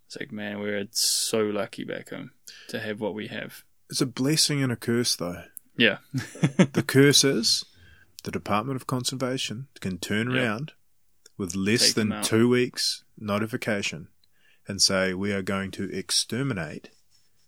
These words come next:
Speaker 2: Himalayan
Speaker 1: Mm-hmm.
Speaker 2: tahr from this area."
Speaker 1: Yep.
Speaker 2: I mean, they're an endangered species, for crying out loud. The
Speaker 1: Yeah.
Speaker 2: reason they introduced them to New Zealand in the first place is to make
Speaker 1: It's
Speaker 2: sure
Speaker 1: to,
Speaker 2: they didn't go
Speaker 1: yeah.
Speaker 2: extinct in Nepal.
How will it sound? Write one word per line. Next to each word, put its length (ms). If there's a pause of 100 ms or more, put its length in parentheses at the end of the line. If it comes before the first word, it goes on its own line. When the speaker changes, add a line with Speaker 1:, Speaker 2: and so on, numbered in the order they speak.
(520)
Speaker 2:
Himalayan 460
Speaker 1:
Mm-hmm. 120
Speaker 2:
tahr 280 (720)
from 240
this 180
area." 400 (340)
Speaker 1:
Yep. 260
Speaker 2:
I 40
mean, 140
they're 160
an 100
endangered 460
species, 640 (260)
for 140
crying 340
out 140
loud. 200 (240)
The 120
Speaker 1:
Yeah. 40
Speaker 2:
reason 260
they 240
introduced 480
them 100
to 120
New 100
Zealand 300
in 60
the 60
first 280
place 220
is 120
to 60
make 140
Speaker 1:
It's 80
Speaker 2:
sure 100
Speaker 1:
to, 40
Speaker 2:
they 100
didn't 220
go 140
Speaker 1:
yeah. 60
Speaker 2:
extinct 400
in 120
Nepal. 520